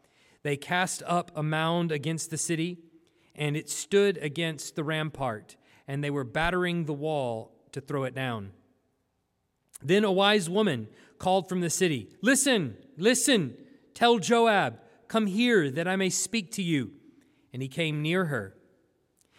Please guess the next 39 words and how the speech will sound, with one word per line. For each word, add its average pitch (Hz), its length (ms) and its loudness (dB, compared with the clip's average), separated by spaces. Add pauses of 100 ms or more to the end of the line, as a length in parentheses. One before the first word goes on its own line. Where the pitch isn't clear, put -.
(140)
And 143 140 -4
the 147 40 -2
woman 170 220 2
said, 151 540 0 (500)
"Are 175 80 2
you 180 140 4
Joab?" 208 560 4 (540)
He 160 180 -2
answered, 156 460 0 (120)
"I 147 120 -2
am." 160 340 0 (840)
Then 160 120 -2
she 180 180 -4
said 220 220 2
to 196 80 0
him, 151 320 0 (380)
"Listen 220 400 4
to 240 100 0
the 226 120 4
words 202 320 4
of 175 100 0
your 180 100 2
servant." 196 600 2 (640)
And 143 80 -6
he 151 100 -2
answered, 151 500 -2 (380)
"I'm 135 140 -4
listening." 139 400 -2 (1000)
Then 170 140 -2
she 208 160 -2
said, 165 440 0 (600)
"They 190 80 4
used 226 300 4
to 269 80 -2
say 233 360 4
in 165 220 -4
a 156 40 -4
former 202 360 0
times, 165 720 -4